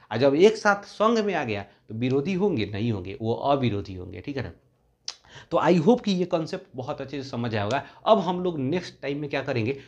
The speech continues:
आपको कॉपी पर बताएंगे कि ग्राफ कैसे बनाना है, ठीक है ना। एक वीडियो बनाएंगे आपको ग्राफ बनाने का तरीका, कैसे आप ग्राफ बनाएंगे और उस ग्राफ में कैसे जो होता है त्रिभुज बन जाएगा तो उसका क्षेत्रफल कैसे निकालेंगे। एग्जाम में बड़ी आस-,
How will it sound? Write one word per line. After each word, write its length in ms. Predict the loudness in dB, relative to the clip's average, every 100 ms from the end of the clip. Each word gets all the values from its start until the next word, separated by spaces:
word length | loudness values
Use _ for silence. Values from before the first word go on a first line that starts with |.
| -6
आपको 240 | -4 -2 -4
कॉपी 340 | 0 0 0 -2
पर 120 | -2
बताएंगे 400 | 0 0 0 0
कि 100 | 0
ग्राफ 400 | 0 2 0 -2
कैसे 240 | -6 -4 -6
बनाना 320 | -4 -4 -4
है, 80 | -4
ठीक 120 | -2
है 60 | -2
ना। 100 | -4 -8 -12 -4
एक 120 | -2
वीडियो 280 | 0 0 0
बनाएंगे 300 | 0 2 0
आपको 240 | -2 -4
ग्राफ 280 | 0 4 4
बनाने 320 | 2 -2 -2 -4
का 80 | -6
तरीका, 300 | -10 -10 -8
कैसे 280 | -8 -8 -8
आप 80 | -4
ग्राफ 260 | 0 0
बनाएंगे 380 | 0 -2 -2 -4 -10 -10
और 140 | -4 -2
उस 140 | -4 -2
ग्राफ 340 | 2 2 2
में 120 | -4
कैसे 320 | -4 -6 -6 -6
जो 140 | -4
होता 220 | -2 -2
है 200 | -4 -6 -16 _
त्रिभुज 340 | -2 2 0 0
बन 200 | -2 0
जाएगा 200 | -2 -2
तो 100 | -4
उसका 160 | -8
क्षेत्रफल 440 | -8 -8 -8 -8 -6
कैसे 240 | -4 -2
निकालेंगे। 420 | -2 0 -2 -2
एग्जाम 280 | -2 -2 -2
में 140 | -4 -4
बड़ी 180 | -4 -4
आस-, 220 | -8